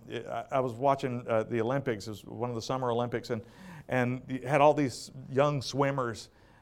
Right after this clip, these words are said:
uh, or divers, I think they were divers, just sitting on the bench getting ready to, to dive,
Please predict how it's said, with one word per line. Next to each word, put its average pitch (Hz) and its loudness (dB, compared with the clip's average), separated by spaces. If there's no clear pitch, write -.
uh, 117 2
or 117 2
divers, 120 -2
I 127 -2
think 139 -4
they 131 -2
were 117 -2
divers, 110 -2
just - -8
sitting 156 0
on 147 2
the 135 0
bench 120 0
getting 143 -2
ready 139 4
to, 117 0
to 107 -8
dive, 117 4